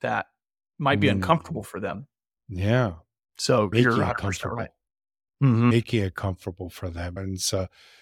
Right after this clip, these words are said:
Speaker 2: it's not really, s-, it's more of a service, right? When you sell something to someone, you're actually helping them achieve something. So you, it's a big service you're doing to them.
Speaker 1: That's a hundred percent right.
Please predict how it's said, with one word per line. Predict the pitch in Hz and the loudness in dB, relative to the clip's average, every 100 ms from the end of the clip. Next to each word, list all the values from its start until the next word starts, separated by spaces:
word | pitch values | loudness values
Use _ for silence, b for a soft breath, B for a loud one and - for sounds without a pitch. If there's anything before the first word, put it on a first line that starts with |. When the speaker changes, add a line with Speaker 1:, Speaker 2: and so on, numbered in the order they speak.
| b _ | b _
Speaker 2:
it's | 101 - | -6 0
not | 117 123 107 | 2 2 2
really, | 117 104 | 0 0
s-, | 95 - | -4 -8
it's | 101 - | -8 -6
more | 120 143 131 | 0 4 6
of | 104 | 4
a | 98 | 0
service, | - 147 151 117 95 - | 2 4 4 2 -2 -4
right? | 101 110 110 | -2 -2 -2
When | 101 | -4
you | 98 | -4
sell | - 135 123 127 | -2 0 2 2
something | - 107 101 98 | 0 -2 -4 -6
to | 101 | -6
someone, | - 110 101 98 95 | -4 -4 -6 -8 -8
you're | 95 | -6
actually | 101 - 90 | -6 -6 -6
helping | 82 85 110 101 101 | -2 -2 -2 -4 -6
them | 90 87 92 b b b b b 110 | -6 -6 -10 b b b b b -12
achieve | - - 170 175 | -4 2 4 4
something. | - 107 92 - 92 90 | 2 0 -4 -8 -12 -10
So | - 98 | -8 -6
you, | 101 | -6
it's | 104 - | -6 -8
a | |
big | 98 180 180 | 0 0 2
service | - 143 175 101 - | 2 4 4 0 -4
you're | 95 | -6
doing | 85 87 87 | -8 -10 -10
to | - | -16
them. | 92 82 _ _ _ _ _ _ | -18 -20 _ _ _ _ _ _
Speaker 1:
That's | 127 113 | -2 2
a | 117 | 2
hundred | 113 110 | 0 -2
percent | 107 - 104 | -4 -6 -6
right. | 101 | -8